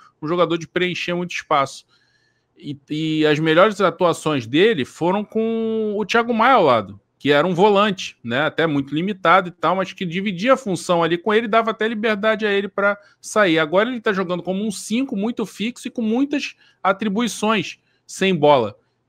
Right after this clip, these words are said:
que ele não tá conseguindo cumprir. O Alan cumpre, mas tem as suas inconstâncias físicas. Então eu vejo necessidade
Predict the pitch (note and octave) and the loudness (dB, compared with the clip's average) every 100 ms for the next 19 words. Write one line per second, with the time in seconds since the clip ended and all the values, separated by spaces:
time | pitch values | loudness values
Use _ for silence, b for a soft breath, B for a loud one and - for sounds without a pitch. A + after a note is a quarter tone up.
0 | _ - E3+ F#3 F#3+ F#3+ G3 F3+ F#3 F#3+ | _ 0 2 0 -2 -2 -2 -8 -6 -8
1 | F#3+ A3+ - B3+ C#4 G#3+ G3 G#3 F#3 G#3+ | -6 -6 0 2 4 6 6 4 -2 2
2 | C4 C4+ A#3+ A#3 A3 - _ - G#3+ G#3+ | 2 2 0 0 0 -8 _ -4 0 2
3 | G3 A3 G#3+ - - F#3+ F#3+ G#3+ F#3+ G#3+ | 2 0 0 -4 -8 -8 -4 -2 -2 -6
4 | F#3+ A3 - E3+ C3 - A#2 D#3+ F#3 G#3 | -6 -8 -6 -8 -6 -10 -8 -4 -2 -2
5 | E3 F3 F3+ F#3+ F#3 F3+ - D#3+ E3 | 0 -2 -2 -8 -10 -12 -2 0 -2